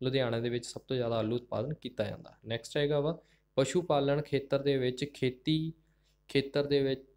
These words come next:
ਤੋਂ ਪ੍ਰਾਪਤ ਕੁੱਲ ਆਮਦਨ ਦਾ ਕਿੰਨਾ ਪ੍ਰਤੀਸ਼ਤ ਹੁੰਦਾ ਹੈ? ਉੱਤਰ ਹੈ ਇੱਕ ਅਨੁਮਾਨ ਅਨੁਸਾਰ ਵੀ ਜਿਹੜੀ ਖੇਤੀ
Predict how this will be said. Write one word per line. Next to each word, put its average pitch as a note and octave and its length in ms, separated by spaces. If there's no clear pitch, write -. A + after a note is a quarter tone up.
ਤੋਂ C#3 320
ਪ੍ਰਾਪਤ B2+ 460
ਕੁੱਲ E3 440
ਆਮਦਨ B2+ 460
ਦਾ C3 120
ਕਿੰਨਾ C#3 380
ਪ੍ਰਤੀਸ਼ਤ C#3+ 640
ਹੁੰਦਾ A#2 420
ਹੈ? D3 200
ਉੱਤਰ C#3 240
ਹੈ D#3 200
ਇੱਕ D3+ 140
ਅਨੁਮਾਨ C3 280
ਅਨੁਸਾਰ C#3 380
ਵੀ D3 100
ਜਿਹੜੀ C#3+ 320
ਖੇਤੀ D#3 640